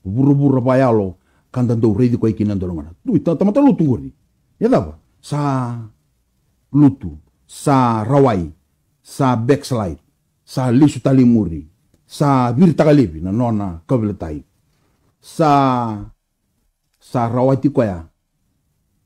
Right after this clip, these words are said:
na meta. Baletana dava, viewea a laylay tunga na nona tiko pakalebu, e na nona investiko, e na nona sanandina, the real person,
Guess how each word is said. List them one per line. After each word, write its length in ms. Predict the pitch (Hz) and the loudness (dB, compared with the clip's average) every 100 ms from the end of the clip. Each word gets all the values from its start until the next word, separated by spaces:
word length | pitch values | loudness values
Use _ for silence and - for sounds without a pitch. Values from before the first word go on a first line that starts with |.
| _ | _
na 120 | 98 95 | -6 -4
meta. 300 | 82 - _ _ _ _ _ _ _ _ _ _ _ _ _ _ - | -6 -10 _ _ _ _ _ _ _ _ _ _ _ _ _ _ -8
Baletana 340 | 120 135 185 214 | -2 0 2 2
dava, 300 | 127 87 - _ | 2 -2 -12 _
viewea 640 | 117 165 196 233 143 107 131 _ _ _ _ _ - | 4 6 8 8 4 0 -10 _ _ _ _ _ -4
a 80 | 131 | 2
laylay 500 | 135 151 156 156 151 | 4 6 6 8 4
tunga 460 | 147 190 147 90 82 _ _ _ _ - - - | 4 2 2 0 -8 _ _ _ _ -18 -12 0
na 160 | 127 | 4
nona 280 | 123 123 123 | 6 4 2
tiko 300 | - 135 123 | 2 2 2
pakalebu, 480 | 117 123 127 98 85 - _ _ _ _ _ _ _ - | 0 2 2 0 -4 -18 _ _ _ _ _ _ _ -6
e 60 | 117 | -2
na 100 | 117 | 2
nona 240 | 120 117 | 2 0
investiko, 880 | 120 113 107 127 - - 107 87 85 _ _ _ _ _ _ _ _ | 0 -2 0 -2 -2 -8 -6 -6 -10 _ _ _ _ _ _ _ _
e 80 | 117 | -4
na 120 | 113 | 0
nona 400 | 117 117 110 107 | 0 0 0 -2
sanandina, 880 | 101 - 147 143 151 131 110 78 71 _ | -6 -4 2 4 4 2 -2 -4 -12 _
the 100 | 104 | -6
real 240 | 107 180 156 | 0 2 2
person, 540 | - 139 - 80 78 | 0 -4 -4 -12 -14